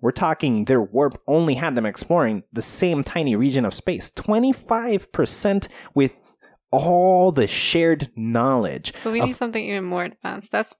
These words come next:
Speaker 2: pro-, warp is just works for type one or type two or something.
Speaker 1: Type one and two, yeah. It's just local shit.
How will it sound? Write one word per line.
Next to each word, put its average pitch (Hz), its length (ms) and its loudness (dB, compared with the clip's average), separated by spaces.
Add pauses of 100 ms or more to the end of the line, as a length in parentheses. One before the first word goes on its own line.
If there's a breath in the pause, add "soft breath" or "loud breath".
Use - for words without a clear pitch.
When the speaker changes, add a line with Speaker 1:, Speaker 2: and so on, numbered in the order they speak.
Speaker 2:
pro-, - 200 -10
warp 214 460 -4
is 220 160 -4
just 208 380 -6
works 196 340 -6
for 180 480 -6
type 185 380 -6
one 196 400 -6
or 202 120 -10
type 185 300 -10
two 208 280 -12
or 208 40 -10
something. - 160 -10
Speaker 1:
Type 120 200 -2
one 113 120 2
and 113 120 0
two, 110 100 0
yeah. 90 380 -2
It's 113 200 -4
just 123 220 0
local 104 480 0
shit. 82 320 -6